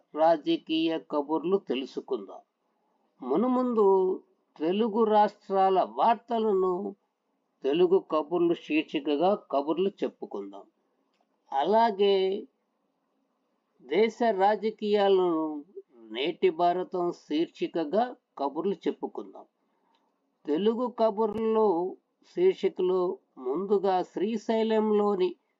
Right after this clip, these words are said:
శ్రీ భ్రమరాంబికా మల్లికార్జున స్వామి వారి దర్శనానికి విచ్చేసిన భారత ప్రధాని నరేంద్ర మోడీ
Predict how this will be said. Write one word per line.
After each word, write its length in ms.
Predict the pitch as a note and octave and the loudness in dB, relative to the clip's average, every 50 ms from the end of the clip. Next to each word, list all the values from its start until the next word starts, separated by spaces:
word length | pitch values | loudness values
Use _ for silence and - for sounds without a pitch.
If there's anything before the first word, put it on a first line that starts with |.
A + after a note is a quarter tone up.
| _ _ - | _ _ -10
శ్రీ 220 | - C3+ C#3+ C#3 | -6 -4 -2 -2
భ్రమరాంబికా 960 | B2 G2+ A#2 A#2+ B2+ C#3 E3+ F#3+ F#3+ F#3+ F#3 F3+ F3 F3+ F3 D#3 F#3 F3 E3+ | -2 -4 -4 -6 -4 -4 -2 -2 0 0 0 0 -2 -4 -4 -2 0 0 0
మల్లికార్జున 840 | E3 E3 E3 E3 E3 D#3+ D#3+ D3+ - D#3+ D3+ D3 C#3+ D3 D#3 D3 C#3+ | 2 2 0 0 0 0 -4 -4 -6 -4 -4 -4 -4 -4 -8 -8 -8
స్వామి 420 | C3 - D3+ C#3+ C#3+ C#3+ C#3+ D3 | -6 -6 -4 -4 -4 -4 -4 -6
వారి 320 | C#3 C#3 C#3 C3+ C3 B2+ A#2+ _ _ _ _ _ _ _ _ _ A2+ | -4 -4 -4 -6 -6 -8 -10 _ _ _ _ _ _ _ _ _ -6
దర్శనానికి 1200 | A#2+ B2+ C3+ - - - - G#3 G#3 G#3+ G#3+ G#3+ G#3 G#3 G3+ G3 - - F#3 E3+ D#3+ E3 F3 - _ _ - | -4 -4 -4 -4 -6 -4 -2 0 2 4 4 4 4 2 0 -2 -4 -2 -2 0 0 0 -2 -6 _ _ -16
విచ్చేసిన 720 | D3+ D3 C#3+ _ _ - D#3+ D#3+ D3+ - - D3 C#3 C#3 | -16 -16 -16 _ _ -8 -6 -6 -6 -6 -8 -6 -6 -6
భారత 540 | C3 G#2+ - G2+ A#2 C#3 E3+ G3+ F#3+ - A3 | -6 -6 -8 -4 0 0 0 0 -2 -4 -6
ప్రధాని 720 | G#3 E3+ F#3 F3+ D#3+ C3+ C3+ D#3 E3+ E3 E3+ D#3+ C#3+ C3 | -6 -4 -4 -6 -6 -6 -2 2 2 2 2 0 -6 -6
నరేంద్ర 540 | A2+ A2 A2+ A#2+ C#3 E3 F3+ F#3+ D#3+ E3 E3 | -6 -8 -8 -6 -6 -6 -6 -6 -4 -4 -4
మోడీ 560 | D#3+ E3 D#3+ D#3 D#3 D3 C#3+ C#3+ C#3+ C#3 B2 | -4 -4 -4 -4 -4 -4 -4 -4 -6 -6 -6